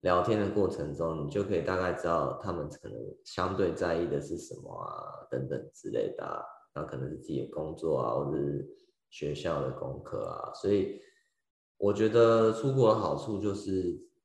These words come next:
可以知道，哦，原来想法是不用这么单一的，然后也不是这么的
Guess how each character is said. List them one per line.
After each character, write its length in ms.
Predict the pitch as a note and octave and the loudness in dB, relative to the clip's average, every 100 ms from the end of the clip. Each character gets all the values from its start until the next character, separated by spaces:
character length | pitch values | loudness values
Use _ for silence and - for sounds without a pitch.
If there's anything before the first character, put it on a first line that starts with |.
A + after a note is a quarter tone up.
| _ _ | _ _
可 120 | - G2+ | 0 2
以 120 | F#2 | 2
知 120 | F#2+ | 2
道， 680 | F#2 F#2 E2 C#2+ - - - | 4 6 6 4 0 -10 -6
哦， 200 | D#2 D2 D2 | 2 4 4
原 120 | E2+ | 2
来 100 | E2 | 2
想 260 | F2+ E2+ | 0 -2
法 240 | F2 D#2 A#1 | 0 -2 -2
是 480 | - E2+ D2+ C#2 - - _ _ _ _ _ _ _ | -2 -2 -2 -2 -8 -16 _ _ _ _ _ _ _
不 120 | - F#2 | 0 4
用 160 | F#2+ | 4
这 100 | G2 | 4
么 100 | F#2 | 0
单 300 | C#2+ D2+ C2+ B1+ D2 | 0 0 0 -2 -4
一 140 | D2+ | -2
的， 200 | C2 A1 | 0 2
然 120 | B1+ | 2
后 60 | E2 D2+ | 0 0
也 60 | |
不 160 | B1+ - | -2 -6
是 160 | - | -8
这 120 | - F#2+ | -4 -2
么 200 | D2+ - | 0 0
的 420 | C2 A1+ G#1+ | 0 2 0